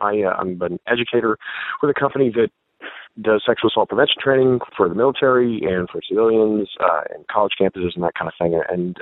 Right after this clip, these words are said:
um, I just wanted to call in and, and say that my heart goes out to you. Um, I'm so sorry that that happened to you. That never should have. You know, and then I, I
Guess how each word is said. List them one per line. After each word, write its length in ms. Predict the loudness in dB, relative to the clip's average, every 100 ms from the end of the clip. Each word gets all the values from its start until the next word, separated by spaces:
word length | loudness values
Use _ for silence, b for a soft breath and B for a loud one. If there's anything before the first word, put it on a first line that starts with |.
| -2
um, 240 | -2 -2 -2
I 120 | -2
just 160 | 0 0
wanted 120 | 0
to 60 | 0
call 280 | 0 2
in 140 | 2 0 -4
and, 160 | -10 -12 -20 B B B B B -2
and 100 | 0
say 80 | 0
that 80 | 0
my 140 | 0
heart 180 | 0 0
goes 180 | 0 0
out 160 | 0 0
to 60 | -2
you. 220 | -2 -6 -6
Um, 240 | 0 0 0
I'm 100 | -2 -2 0
so 140 | 0 2
sorry 200 | 0 0
that 100 | 0
that 120 | -2 0
happened 320 | 0 0 -4
to 60 | -2
you. 140 | 0
That 140 | 0 0
never 160 | -4
should 180 | -2 0
have. 100 | 0 -4 -18 B
You 140 | -2 2
know, 160 | 2
and 160 | 2 2
then 120 | 4
I, 120 | 2 0 -4
I 120 | -6